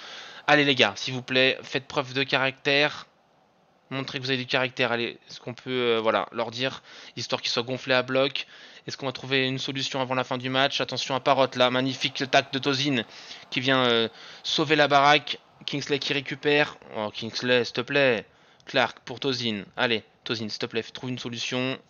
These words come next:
Que-, Jimmy Grant, côté gauche pour, euh, Cortez, qui lui redonne, qui décale l'autre côté. Malheureusement, euh, c'est, euh, mal donné de la part de Jimmy Grant. Et c'est les Spurs qui attaquent côté droit avec Pedrinho qui rentre dans la surface. Ouh, Pedrinho, hein, dès qu'il prend de la vitesse, ça fait mal.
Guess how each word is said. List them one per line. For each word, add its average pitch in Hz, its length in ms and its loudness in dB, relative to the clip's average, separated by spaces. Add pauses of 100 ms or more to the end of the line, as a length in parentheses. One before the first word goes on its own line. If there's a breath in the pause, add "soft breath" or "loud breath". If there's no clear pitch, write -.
Que-, 127 140 -10
Jimmy 127 260 -2
Grant, 120 200 -2
côté 127 240 -4
gauche 123 220 -2
pour, 123 240 -2
euh, 120 40 2
Cortez, 131 360 -2 (100)
qui - 80 -8
lui 131 100 -4
redonne, 127 440 0 (360 loud breath)
qui 147 120 -2
décale 131 260 4
l'autre 127 160 -2
côté. 127 260 -2
Malheureusement, 123 640 0
euh, 110 300 0 (180)
c'est, 113 320 -2
euh, 113 60 2
mal 127 200 2
donné 127 320 2
de 110 140 -4
la 113 120 -2
part 113 140 -4
de 110 80 -6
Jimmy 117 280 -4
Grant. 120 260 -2
Et 123 60 -10
c'est - 120 -8
les 135 80 -2
Spurs - 300 -2
qui - 80 2
attaquent 135 200 2
côté 143 120 -2
droit 135 180 4
avec 131 140 -2
Pedrinho 139 300 -2
qui 131 100 0
rentre 143 100 0
dans 139 60 0
la 143 60 0
surface. 160 500 4 (600 loud breath)
Ouh, 175 160 -8
Pedrinho, 127 440 0
hein, 135 300 -2
dès 127 120 -6
qu'il 131 120 -8
prend 135 120 -4
de 127 40 -2
la 127 80 4
vitesse, 123 320 -2
ça 131 140 -4
fait 143 100 -2
mal. 135 300 2